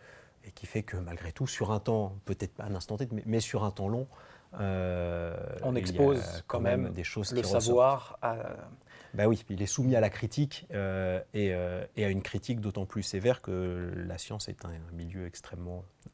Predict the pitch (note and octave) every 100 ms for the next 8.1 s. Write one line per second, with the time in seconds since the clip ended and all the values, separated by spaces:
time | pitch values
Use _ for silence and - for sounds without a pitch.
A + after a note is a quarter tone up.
0 | - - G#2 G2 - G2 B2 - - -
1 | - - - - - G#2+ G#2 G2 F#2 F2+
2 | E2+ E2 E2+ - - - - - - -
3 | G2 - D#2+ D#2+ E2+ - G2+ E2 E2+ -
4 | A2+ G2 F#2 G2 - - - F#2+ F2 -
5 | F2+ G2 - D3 A#2+ A2+ G#2 - G2+ F#2+
6 | F#2+ F#2+ F2 - - - - - B2 -
7 | - C#3 - A#2+ A#2+ D#3 F3 G#2+ G#2 G#2+
8 | F#3+